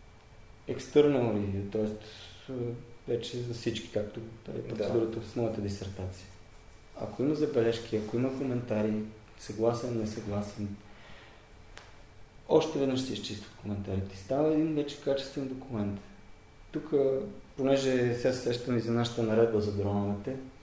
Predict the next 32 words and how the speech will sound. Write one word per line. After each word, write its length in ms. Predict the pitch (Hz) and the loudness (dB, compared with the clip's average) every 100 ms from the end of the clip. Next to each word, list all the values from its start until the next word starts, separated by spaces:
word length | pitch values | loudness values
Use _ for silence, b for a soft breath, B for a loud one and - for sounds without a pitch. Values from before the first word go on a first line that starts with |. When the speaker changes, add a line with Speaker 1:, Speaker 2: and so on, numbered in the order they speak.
| b b b b b b b b - - - | b b b b b b b b -20 -14 -4
Speaker 1:
ние 400 | 123 139 135 123 | 2 4 4 2
с 320 | - 117 - | 0 -6 -2
един 160 | 123 120 | 0 0
професор 460 | 113 123 120 - 110 | 0 2 2 0 -2
от, 300 | 110 - 113 | -4 -2 4
е, 40 | |
Института 460 | 110 110 110 113 - | 4 4 -2 -6 -8
по 120 | - | -12
космически 500 | - - 113 - 104 | -10 -6 -6 -4 -6
изследвания 360 | 95 117 139 | 0 0 2
имахме 380 | 139 143 - 147 | 0 -2 -2 0
общо 320 | 147 143 - | 0 -2 -8
четиридесет 580 | - - 156 147 147 - | -10 -2 2 2 0 -6
коментара 580 | - 123 120 123 113 98 | -4 -2 0 2 2 0
по 60 | - | -6
това, 220 | - - | -12 -10
което 220 | - 143 165 | -2 0 0
не 80 | |
е, 160 | 151 139 139 - | 0 -2 -4 -6
нищо 280 | 185 190 - | -4 -4 -2
не 60 | 117 | 0
е, 280 | 98 95 | 2 0
в 20 | 101 | 0
смисъл 260 | 120 127 | -4 -4
за 420 | 117 117 117 117 | -2 0 0 0
двайсет 640 | 113 117 123 127 123 117 101 | 0 0 0 0 -4 -6 -6
странички 520 | - 113 110 - 101 | -4 -2 -2 -6 -4
наредба, 380 | 98 120 - 160 165 175 202 | 0 0 0 -2 -2 -2 0
нищо 300 | 202 202 143 | 0 -2 -6
не 60 | |
е. 40 | 117 - b b b b b b b b b - - - - - - - - - - - - - - - | -8 -10 b b b b b b b b b -20 -20 -20 -20 -20 -20 -20 -20 -20 -20 -20 -20 -20 -14 -2
А, 460 | 123 117 113 113 | 4 6 6 4